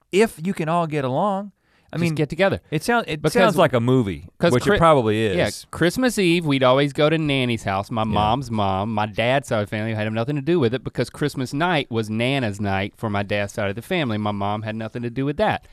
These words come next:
Speaker 2: I was the only one that would do both, and it was great 'cause I got, you know, you, you end up getting a lot more presents, I think.
Speaker 1: Oh, yeah, definitely.
Speaker 2: Um,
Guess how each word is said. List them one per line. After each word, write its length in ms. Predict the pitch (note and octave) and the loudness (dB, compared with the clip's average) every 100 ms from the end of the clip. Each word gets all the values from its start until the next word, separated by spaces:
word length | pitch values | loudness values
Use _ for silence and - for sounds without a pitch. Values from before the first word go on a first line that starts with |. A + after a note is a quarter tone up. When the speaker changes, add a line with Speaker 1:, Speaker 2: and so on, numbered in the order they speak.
| - - | -20 -10
Speaker 2:
I 160 | - A2 | 0 0
was 220 | B2+ C3 | 2 0
the 60 | A#2+ | 0
only 180 | B2 A#2+ | 0 0
one 160 | A#2 | 0
that 100 | B2 | -2
would 140 | G#2+ A#2+ | -4 -6
do 140 | C3+ | -4
both, 320 | B2+ F#3+ - | 0 0 -2
and 100 | G2+ | -6
it 80 | G#2+ | -8
was 100 | A#2 | -8
great 360 | A2 A2 A#3+ - | -4 0 0 -2
'cause 180 | - G2+ | -6 -2
I 100 | C#3+ | -2
got, 240 | D3 C3 _ _ _ _ _ - | -2 -4 _ _ _ _ _ -8
you 120 | A#2 | -4
know, 60 | E3 | -2
you, 180 | A2 - | -4 -6
you 120 | A2 | -4
end 80 | D#3+ | 0
up 100 | C#4+ | 0
getting 160 | F3 C3 | 0 0
a 60 | |
lot 140 | C3+ A#2+ | 2 2
more 120 | A2+ | 0
presents, 480 | - C3 D#3 F#2+ - | -2 0 0 -2 -12
I 60 | E2 | -14
think. 240 | - D#2 _ _ _ _ - - | -14 -18 _ _ _ _ -20 -16
Speaker 1:
Oh, 40 | - | -8
yeah, 180 | F2+ C2+ | -8 -8
definitely. 440 | C#2 C#2 C2+ C2+ - _ - | -10 -12 -12 -16 -18 _ 0
Speaker 2:
Um, 480 | C3+ B2+ B2 A#2+ | 4 4 2 -4